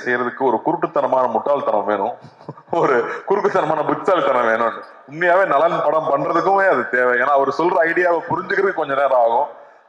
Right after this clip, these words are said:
அந்த ஐடியாவை புரிஞ்சுக்கிட்டாலும் நம்ம அதை இமேஜின் பண்ணவே முடியாது. எனக்கு ஆயிரத்துல ஒருவன்ல அந்த மாதிரி ஒரு அனுபவம் இருந்துச்சு. செல்வராகவன் ஒரு சீன் எழுதியிருப்பாரு, அந்த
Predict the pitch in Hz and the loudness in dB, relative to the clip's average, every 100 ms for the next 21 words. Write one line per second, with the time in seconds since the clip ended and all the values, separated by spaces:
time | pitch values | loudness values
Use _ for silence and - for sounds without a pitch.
0 | - 127 131 170 196 185 185 185 202 190 | -4 0 2 2 4 4 2 -2 -2 -2
1 | 185 165 185 170 147 147 147 131 151 165 | 0 2 2 0 0 2 2 2 0 0
2 | 151 131 131 127 113 104 98 - - - | -2 0 0 0 0 2 0 -4 -10 -4
3 | 135 135 175 214 196 180 147 139 117 120 | 0 2 2 2 0 0 2 0 0 2
4 | 131 120 113 113 123 120 110 95 - 117 | 2 0 0 0 2 0 0 -2 -6 -8
5 | - - _ _ _ - 151 190 175 165 | -8 -20 _ _ _ -4 0 2 2 2
6 | 143 135 - 190 180 156 156 139 127 135 | 0 -2 -6 -4 -2 0 -2 -2 0 2
7 | 143 127 | 2 -2